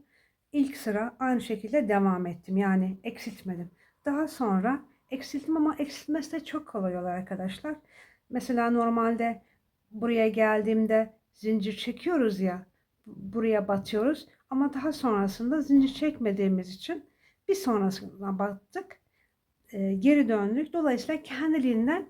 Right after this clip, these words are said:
eksiltmiş olduk. Ben, e, halkasını da yaptım. Şimdi nasıl halkasını yapacağımızı da göstereceğim size. Çok kolay zaten. Kaç sıra yaptım? Bir de onu sor-, söyleyeyim size.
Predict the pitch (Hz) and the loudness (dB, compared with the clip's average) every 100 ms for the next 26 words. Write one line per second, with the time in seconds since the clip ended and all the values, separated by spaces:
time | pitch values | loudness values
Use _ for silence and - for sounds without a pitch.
0 | _ _ _ _ _ 311 294 - 285 - | _ _ _ _ _ -6 -6 -4 -4 0
1 | 262 - 196 175 185 302 - _ _ _ | -2 0 -2 -2 -4 -6 -6 _ _ _
2 | - 285 277 269 _ _ _ _ _ 202 | -2 2 2 -2 _ _ _ _ _ -10
3 | 196 190 - 247 247 - 262 247 208 185 | -4 -4 -4 -4 -4 -2 0 2 2 0
4 | 175 - 320 294 - 311 262 269 294 269 | -2 -8 -14 -12 -8 0 2 4 2 0
5 | 220 220 214 220 220 202 214 202 202 190 | -2 -2 -6 -6 -6 -4 -2 0 -2 -4
6 | 220 330 - _ _ _ - 254 - 247 | -6 -6 -8 _ _ _ -6 -6 -4 0
7 | 220 208 214 196 190 185 175 247 254 _ | 0 2 2 2 0 -4 -2 -2 -2 _
8 | _ - 247 240 214 190 180 175 185 170 | _ -14 -14 -10 -2 0 0 -2 -6 -8
9 | 170 240 262 - _ _ _ _ _ _ | -6 -6 -6 -10 _ _ _ _ _ _
10 | _ _ _ _ _ _ _ _ _ _ | _ _ _ _ _ _ _ _ _ _
11 | _ _ _ _ _ _ _ - 311 294 | _ _ _ _ _ _ _ -6 -2 -2
12 | - 220 208 196 - 214 202 202 233 226 | 0 2 2 0 -2 -6 -4 -2 0 -2
13 | - 202 175 190 202 190 185 185 190 - | -2 -6 -6 -6 -2 2 2 2 0 -2
14 | 196 185 220 247 | -6 -4 0 0